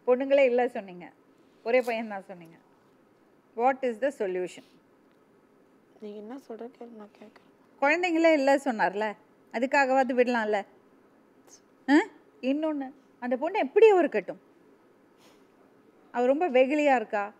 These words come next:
Speaker 1: அவளுக்கு பேச தெரியல. உனக்கு எந்த வருஷம் கல்யாணம் ஆச்சு?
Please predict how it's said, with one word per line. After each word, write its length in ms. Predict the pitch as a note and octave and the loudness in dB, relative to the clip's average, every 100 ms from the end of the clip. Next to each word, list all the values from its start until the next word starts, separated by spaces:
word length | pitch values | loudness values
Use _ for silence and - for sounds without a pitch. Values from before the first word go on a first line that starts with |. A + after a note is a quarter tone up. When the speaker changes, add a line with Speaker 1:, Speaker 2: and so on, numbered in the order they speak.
| _ | _
Speaker 1:
அவளுக்கு 240 | - A3+ A3 | -12 -12 -2
பேச 360 | B3 C#4+ E4 | 0 0 -2
தெரியல. 460 | B3 A3+ G#3+ F#3+ - _ _ _ _ _ _ _ _ _ _ _ _ _ _ _ _ - | -4 -4 -4 -8 -10 _ _ _ _ _ _ _ _ _ _ _ _ _ _ _ _ -12
உனக்கு 220 | B3 A#3 | -10 -8
எந்த 160 | A#3 D4 | -4 -4
வருஷம் 240 | C4+ A3+ | -4 -8
கல்யாணம் 360 | F#3 F#3+ F#3+ D#3+ | -8 -8 -8 -10
ஆச்சு? 220 | - | -12